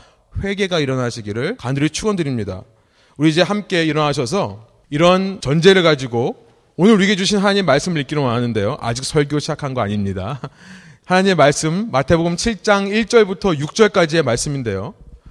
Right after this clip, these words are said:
우리 한 목소리로 한번 주님 주신 말씀을 함께 좀 천천히 의미를 생각하면서 한번 읽어보겠습니다.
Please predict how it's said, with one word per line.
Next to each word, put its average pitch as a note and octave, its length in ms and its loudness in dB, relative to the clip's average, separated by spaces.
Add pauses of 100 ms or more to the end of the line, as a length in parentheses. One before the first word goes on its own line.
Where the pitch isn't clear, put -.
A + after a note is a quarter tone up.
(120)
우리 C#3+ 140 -4
한 F#3+ 120 -2
목소리로 E3+ 920 0 (240)
한번 D#3+ 280 -2
주님 D3+ 220 -4
주신 C#3+ 240 -6
말씀을 A#2+ 640 -4 (220)
함께 G3 500 -4
좀 D3 140 -10
천천히 G#3+ 420 -4
의미를 D3+ 240 -4
생각하면서 C3+ 440 -6
한번 B2+ 220 -4
읽어보겠습니다. A#2 840 -4